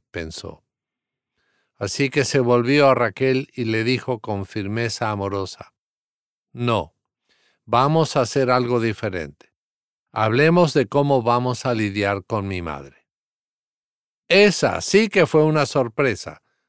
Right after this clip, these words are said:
Raquel sintió que su humor cambiaba. "Creo que deberíamos hacerle saber a tu madre que el criar a los niños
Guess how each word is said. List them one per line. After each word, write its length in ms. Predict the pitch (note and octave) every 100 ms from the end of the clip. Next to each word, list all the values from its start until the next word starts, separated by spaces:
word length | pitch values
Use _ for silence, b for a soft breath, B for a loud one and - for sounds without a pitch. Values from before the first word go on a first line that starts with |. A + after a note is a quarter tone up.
| _ _ _
Raquel 380 | A#2+ A#2+ F#3+ G#3+
sintió 460 | - D3+ B2 G3 G#3
que 180 | F#3
su 320 | C3+ - C3+ -
humor 500 | B2 G#2+ A2 B2 B2
cambiaba. 680 | C3 A#2+ A2 F2 D#2+ D2+ _ _ _ _ _ _ _ _ _ _ -
"Creo 360 | C3 C#3 F3+ F3+
que 140 | F#3
deberíamos 800 | D#3+ D3 C#3+ E3+ D3 A#2+ A#2 -
hacerle 420 | B2 - E3 D#3+
saber 320 | - C#3 D#3
a 100 | D3
tu 140 | A#2+ A#2+
madre 480 | B2 G2 F2 F#2 - _ _
que 140 | - C#3
el 180 | C#3 C3
criar 460 | C#3+ C#3 D#3+ E3+
a 100 | F3
los 280 | D#3+ C#3 -
niños 520 | F3+ F#3 C#3 B2 -